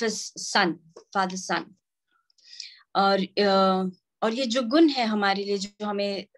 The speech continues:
अ, यहाँ पे सिखाया गया है, कहता है कि ये हमें,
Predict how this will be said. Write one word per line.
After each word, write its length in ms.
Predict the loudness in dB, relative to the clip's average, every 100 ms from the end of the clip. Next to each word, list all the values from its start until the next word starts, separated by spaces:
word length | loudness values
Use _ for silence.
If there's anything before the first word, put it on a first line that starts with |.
| -8
अ, 240 | -4 -2 0
यहाँ 200 | 0 0
पे 120 | -2
सिखाया 640 | -6 -8 -8 -2 4 4 4
गया 200 | 4 2
है, 240 | 0 -6 -10 -16 -16 -4
कहता 200 | -2 0
है 60 | 0
कि 140 | 0
ये 180 | 2 2
हमें, 400 | 2 0 0 -2